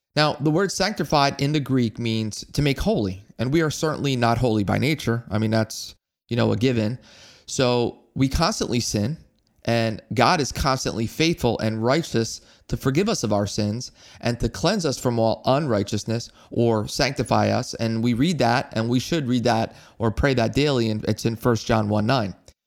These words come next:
So, you know, as we mentioned earlier, Hebrews is about this very topic. It, it's an argument against Judaizers,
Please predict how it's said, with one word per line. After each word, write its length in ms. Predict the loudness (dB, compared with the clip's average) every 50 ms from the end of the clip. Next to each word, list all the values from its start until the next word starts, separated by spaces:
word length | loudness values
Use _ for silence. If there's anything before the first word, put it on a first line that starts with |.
| _ _ _ _ _ _
So, 180 | 0 2 2 2
you 160 | 2 2 2
know, 140 | 2 2 2
as 180 | 2 2 2 2
we 80 | 0
mentioned 340 | 0 0 -2 -2 -2 0 0
earlier, 380 | 2 2 2 2 2 0 0 -2
Hebrews 500 | -2 -2 -2 0 0 2 0 0 0 0
is 120 | -2 -2
about 260 | 0 2 2 2 2
this 160 | 0 -4 -2
very 260 | 0 0 2 2 0 0
topic. 720 | -2 -4 -2 -2 -2 -2 -2 -2 -4 -4 -6 -10 -18 -20 _ _ _ -20 -20 -20 -20 -20 -20 -20 _ _
It, 260 | 0 2 2 2 2 0
it's 140 | -2 0
an 120 | 0 2 2
argument 500 | 2 2 2 0 0 0 -2 -2 -2 -2
against 480 | -2 0 2 2 2 0 -2 -4 0
Judaizers, 800 | 0 2 2 4 4 2 2 2 2 0 -2 -2 -2 -4 -8 -14